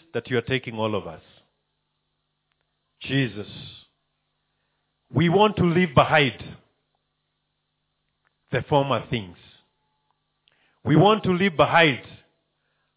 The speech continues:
the experiences. We want to leave behind the encounters. And we want to embrace the new that is coming.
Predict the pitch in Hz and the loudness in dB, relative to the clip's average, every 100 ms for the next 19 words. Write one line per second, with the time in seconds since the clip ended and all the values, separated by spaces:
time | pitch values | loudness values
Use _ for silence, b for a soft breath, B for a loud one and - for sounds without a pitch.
0 | _ _ _ _ _ _ _ 107 131 135 | _ _ _ _ _ _ _ -4 -2 -2
1 | - 160 156 147 107 - 92 - - - | -2 0 0 0 -4 -10 -20 -20 -20 -20
2 | _ _ _ _ _ - 143 165 214 208 | _ _ _ _ _ 0 6 8 6 4
3 | 190 202 156 151 165 180 151 139 135 - | 2 2 2 4 4 4 4 0 -2 -6
4 | 147 147 131 98 - _ _ _ _ _ | -4 -4 -6 -8 -12 _ _ _ _ _
5 | _ _ _ _ _ _ _ _ _ _ | _ _ _ _ _ _ _ _ _ _
6 | _ _ _ - 127 135 143 165 - 131 | _ _ _ -8 -4 -2 0 0 2 0
7 | 120 110 117 143 131 110 - - _ _ | 0 -4 -2 0 0 -4 -14 -20 _ _
8 | _ _ _ _ _ _ _ _ _ _ | _ _ _ _ _ _ _ _ _ _
9 | _ - 104 110 113 92 82 95 92 85 | _ -12 -10 -6 -4 -6 -6 -14 -14 -14
10 | - - 80 85 | -14 -14 -14 -18